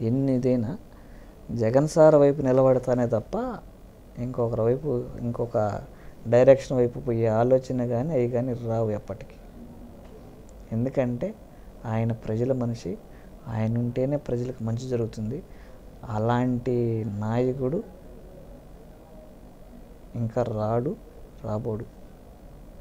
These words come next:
ముందు రామరాజ్యం ఎట్లా ఉండదో నాకు తెలియదు, కానీ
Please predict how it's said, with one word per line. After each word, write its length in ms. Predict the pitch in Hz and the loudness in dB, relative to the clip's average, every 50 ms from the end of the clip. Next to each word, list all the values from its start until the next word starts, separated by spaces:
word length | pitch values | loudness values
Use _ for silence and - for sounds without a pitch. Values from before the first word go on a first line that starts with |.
| - - - - - - - - - - - - - - - - - - - - - - | -18 -18 -18 -20 -20 -20 -20 -20 -18 -18 -18 -20 -20 -20 -20 -20 -20 -20 -20 -18 -16 -12
ముందు 640 | 127 139 123 117 135 147 151 147 139 147 175 214 214 - - - - - - - - - - - 127 | -6 -2 0 2 2 4 6 6 6 6 6 4 0 -4 -14 -18 -18 -18 -16 -14 -14 -14 -10 -6 -2
రామరాజ్యం 880 | 113 113 127 139 139 135 135 131 131 135 139 135 131 131 135 139 135 131 | 0 0 2 2 2 4 4 2 2 2 0 0 0 0 0 0 0 -2
ఎట్లా 220 | 117 - 139 135 | -2 0 0 0
ఉండదో 240 | 131 131 127 131 131 | 0 0 0 0 0
నాకు 260 | 131 123 117 117 117 | 0 0 0 -2 -2
తెలియదు, 340 | - 113 110 117 120 120 117 | -2 -2 0 2 2 2 2
కానీ 340 | 117 110 101 104 120 175 | 0 0 0 -2 -2 -4